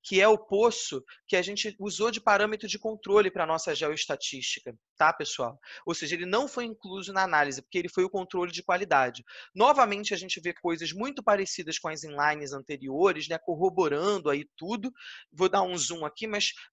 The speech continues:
prestando atenção nesse poço nosso nove quatro quatro A, vocês podem ver que o matching das faces que foram simuladas pela modelagem geoestatística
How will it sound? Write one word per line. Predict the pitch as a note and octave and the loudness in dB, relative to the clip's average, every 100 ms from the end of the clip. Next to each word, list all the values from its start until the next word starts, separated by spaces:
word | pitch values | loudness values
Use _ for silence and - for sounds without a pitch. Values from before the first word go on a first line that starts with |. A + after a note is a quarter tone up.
| _ | _
prestando | A3 G#3+ D4+ D4+ | 0 0 2 0
atenção | C#4+ A#3 - G#3+ | 0 -6 -4 -2
nesse | G3+ - - | -4 -6 -2
poço | F3+ F#3 - | 0 2 -2
nosso | D#3+ E3 - | -2 -4 -2
nove | D#3+ E3 D#3+ | 2 2 2
quatro | D#3 - C#3+ | 0 0 0
quatro | D3 C#3 - C#3 | 2 2 2 6
A, | G3+ G3 - - _ | 6 4 -4 -20 _
vocês | F3 - | -6 -4
podem | - A#3+ G#3+ | 2 2 2
ver | E3 A#3 | -4 -6
que | A#3 G#3 | -4 -8
o | G3 | -6
matching | F#3 A3+ B3 - - C3+ | 0 0 2 -2 -2 0
das | D#3 D#3+ - | 2 2 2
faces | - E3 E3+ D#3+ | 4 4 4 -6
que | D#3 | -12
foram | - F#3 D3 | -10 -8 -6
simuladas | - G#3 F3+ D#3 D#3 D3+ | -8 -8 2 4 4 2
pela | D#3+ C#3 | -4 -4
modelagem | C#3+ C3+ C3+ C3+ C3+ | -2 0 0 0 -4
geoestatística | C3+ B2+ B2+ - - A#3+ - - C3 | -6 -6 -8 -8 -6 -2 -4 -4 -10